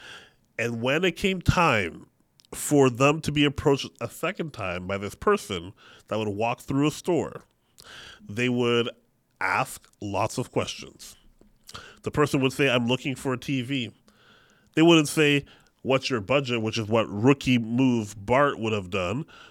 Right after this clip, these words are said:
"How much money do you want to spend? Let me get you the biggest T V that you want," you know? They would say, Well,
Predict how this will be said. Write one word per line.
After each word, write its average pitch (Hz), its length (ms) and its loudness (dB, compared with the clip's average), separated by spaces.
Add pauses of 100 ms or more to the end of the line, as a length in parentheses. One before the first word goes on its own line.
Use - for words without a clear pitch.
(340)
"How 143 160 -2
much 131 200 -4
money 117 160 -4
do 107 60 -8
you 110 80 -4
want 107 120 -2
to - 60 -12
spend? 127 160 -4
Let 107 100 -4
me 110 60 -6
get 104 180 -8
you 104 60 -10
the 95 60 -10
biggest 107 260 -6
T 120 100 -4
V 104 120 -4
that 95 160 -8
you 101 60 -6
want," 98 260 -8
you 104 160 -8
know? 110 240 -4 (680)
They 139 180 2
would 135 160 2
say, 123 320 0
Well, 117 500 0